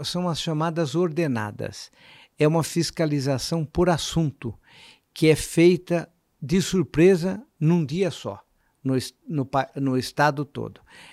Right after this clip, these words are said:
Por exemplo, merenda escolar, é escolhido um tema, merenda escolar. Nesse dia, os agentes de fiscalização do tribunal saem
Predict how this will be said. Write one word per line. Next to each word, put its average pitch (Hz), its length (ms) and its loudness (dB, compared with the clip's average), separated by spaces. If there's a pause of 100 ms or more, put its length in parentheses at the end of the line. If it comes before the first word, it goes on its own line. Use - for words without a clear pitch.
(220)
Por 180 140 8
exemplo, 120 420 4 (640)
merenda 185 560 2
escolar, 127 640 -2
é 156 100 2
escolhido 165 640 -2
um 190 80 -4
tema, 113 540 -4 (440)
merenda 165 520 -2
escolar. 131 440 -12 (160)
Nesse 180 440 0
dia, 180 420 -2 (640)
os 156 300 -4
agentes 139 500 -4
de 110 80 -14
fiscalização 120 800 -6
do 113 100 -8
tribunal 131 640 -4
saem 123 560 -4